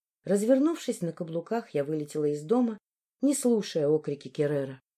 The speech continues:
"Уходим!" — позвала брата, и он без промедления выбежал следом за мной из ворот этого отвратительного дома. "Тайрин!" —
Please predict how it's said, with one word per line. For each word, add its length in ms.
"Уходим!" — 640
позвала 400
брата, 380
и 160
он 140
без 140
промедления 680
выбежал 440
следом 420
за 140
мной 240
из 100
ворот 360
этого 300
отвратительного 840
дома. 380
"Тайрин!" — 680